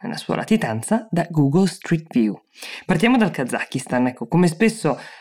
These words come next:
accade, vi dicevo, arriviamo a cercare di sapere qualcosa di più quando questi paesi relativamente lontani esplodono in un modo o in un altro, un po' come sta accadendo in questi giorni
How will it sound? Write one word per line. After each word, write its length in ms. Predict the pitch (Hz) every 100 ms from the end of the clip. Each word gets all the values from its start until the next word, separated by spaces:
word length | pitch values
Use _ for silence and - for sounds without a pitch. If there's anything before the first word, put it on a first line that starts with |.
| -
accade, 480 | - - 175 196 185
vi 100 | 147
dicevo, 340 | 151 190 160
arriviamo 400 | 135 139 160 156
a 280 | 135 135 135
cercare 480 | - 143 - 165 156
di 80 | 143
sapere 440 | - 143 156 147
qualcosa 380 | 147 143 151 147
di 100 | 131
più 140 | 190
quando 280 | 208 139 131
questi 260 | 139 - 156
paesi 420 | 147 147 139 123 - - - -
relativamente 840 | 156 156 160 165 170 202 170 135
lontani 580 | 135 151 175 196 196 -
esplodono 840 | 160 156 - - 131 113 120 127 127
in 80 |
un 100 | 131
modo 180 | 131 139
o 40 | 131
in 60 |
un 80 | 131
altro, 340 | 123 120 -
un 100 | 135
po' 120 | 147 185
come 180 | 156
sta 160 | 143 139
accadendo 380 | - 151 156 143
in 60 |
questi 320 | 135 147 - 143
giorni 440 | 147 139 139 135